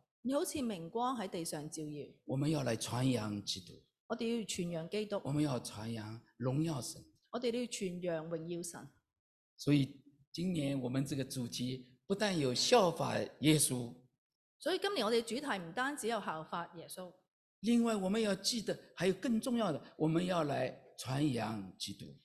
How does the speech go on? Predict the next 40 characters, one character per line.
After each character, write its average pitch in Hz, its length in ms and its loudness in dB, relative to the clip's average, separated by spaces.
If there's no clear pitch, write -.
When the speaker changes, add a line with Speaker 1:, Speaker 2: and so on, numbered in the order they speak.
Speaker 1:
另 254 140 -2
外 269 60 -4
我 262 140 -2
哋 269 80 -4
要 247 120 2
記 269 180 -4
得 339 120 0
更 254 260 -4
重 240 240 -4
要 220 120 -2
嘅， 220 180 -2
我 202 100 -4
哋 185 160 -2
要 190 60 0
傳 185 180 -6
揚 127 220 -12
基 175 140 -10
督。 180 100 -12
Speaker 2:
因 165 140 4
為 160 100 6
在 170 220 2
基 220 140 0
督 202 60 -4
教 196 120 0
的 160 80 0
信 165 180 0
仰 123 160 0
裏 107 100 -2
面， 90 160 -6
Speaker 1:
因 349 120 -8
為 302 120 0
喺 240 120 -2
基 320 100 -6
督 320 120 -6
教 247 220 -4
嘅 220 40 -4
信 226 200 -4
仰 202 120 -2
入 220 160 -2
面， 190 220 -4